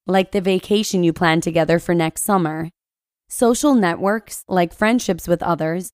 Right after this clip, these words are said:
are another sort of investment. If you were to break up with your partner, who would get to keep the friends you and your partner have in common?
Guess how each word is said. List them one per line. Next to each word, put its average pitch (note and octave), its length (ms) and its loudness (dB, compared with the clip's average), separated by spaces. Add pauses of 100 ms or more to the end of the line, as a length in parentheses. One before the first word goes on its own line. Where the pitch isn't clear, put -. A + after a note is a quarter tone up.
are F#3+ 140 6
another G3+ 420 4
sort F3+ 300 2
of E3 80 -2
investment. E3 760 -2 (460)
If A3 160 -2
you G#3+ 120 0
were A#3+ 120 4
to C#4 80 0
break G#3+ 260 2
up G3 100 0
with F#3 120 -4
your F#3 100 -2
partner, E3 560 0 (340)
who B3+ 200 4
would B3 280 2
get G3 220 2
to F3+ 120 -4
keep - 540 -8 (100)
the F#3 180 -2
friends F#3 680 0
you F#3 220 -2
and F#3+ 120 2
your F3+ 100 4
partner F3+ 340 2
have E3+ 200 0
in E3+ 160 0
common? E3 560 -2